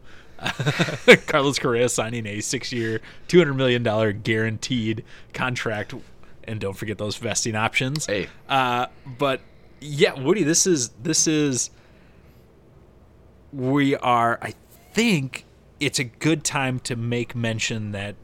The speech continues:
Speaker 1: pitchers and catchers report February fourteenth. So really, we're a month away from baseball activities really ramping up.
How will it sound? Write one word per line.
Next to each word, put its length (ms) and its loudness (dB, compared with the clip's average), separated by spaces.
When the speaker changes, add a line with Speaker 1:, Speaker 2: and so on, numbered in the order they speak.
Speaker 1:
pitchers 600 2
and 140 0
catchers 480 -2
report 500 -4
February 640 -2
fourteenth. 580 -4
So 140 -2
really, 500 4
we're 160 4
a 40 4
month 200 4
away 200 0
from 400 -4
baseball 420 4
activities 460 -6
really 480 6
ramping 400 -4
up. 200 -6